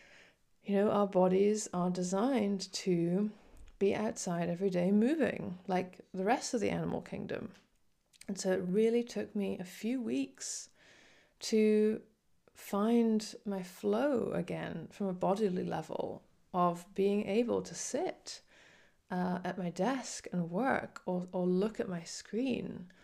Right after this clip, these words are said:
without my eyes being painful after just a few hours. And that's been very sobering,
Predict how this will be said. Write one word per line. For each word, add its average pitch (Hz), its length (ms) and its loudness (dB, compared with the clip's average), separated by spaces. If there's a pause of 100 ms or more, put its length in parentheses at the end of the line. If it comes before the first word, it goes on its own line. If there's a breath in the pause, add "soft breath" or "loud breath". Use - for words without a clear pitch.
(160 soft breath)
without 190 240 2
my 175 180 -2
eyes 185 480 0
being 185 360 -4
painful 180 680 -4
after 180 300 -10
just 180 260 -10
a 175 40 -12
few 175 280 -8
hours. - 640 -6 (1000 soft breath)
And 233 120 4
that's 294 200 0
been 285 200 0
very 269 220 0
sobering, 220 760 0